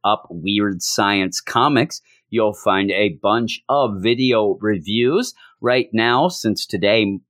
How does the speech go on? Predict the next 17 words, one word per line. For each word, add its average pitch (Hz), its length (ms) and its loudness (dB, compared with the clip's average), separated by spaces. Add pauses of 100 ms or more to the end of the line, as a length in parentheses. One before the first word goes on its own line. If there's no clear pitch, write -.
(140)
the 92 100 -4
D 104 180 -2
C 123 240 -2
stuff, 95 380 0
and 92 160 -2
today 85 260 0
I 85 120 0
mean 82 280 -2
Tuesday, 127 540 0
the 92 140 -4
D 95 240 -4
C 127 220 -4
stuff 85 400 -2 (180)
hit, 113 400 0 (260)
I 117 140 0
have 101 400 0
a 92 180 -2